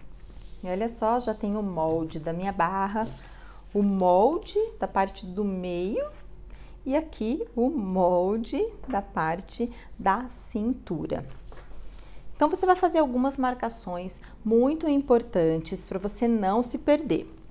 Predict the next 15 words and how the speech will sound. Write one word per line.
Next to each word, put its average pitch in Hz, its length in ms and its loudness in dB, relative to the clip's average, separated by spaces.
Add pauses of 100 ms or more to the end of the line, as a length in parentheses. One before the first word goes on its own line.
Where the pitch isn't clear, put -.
(480)
Primeiro, 320 280 4
você 370 200 4
vai 339 120 6
colocar 302 440 4
aqui, 156 440 -2 (460)
que 180 220 -2
é 156 200 0 (220)
cor 190 420 8 (160)
um. 190 640 2 (2750)
Aqui - 280 0
você 202 240 -2
vai 190 120 2
marcar 190 720 0 (120)
cor 208 340 6
dois. 185 960 2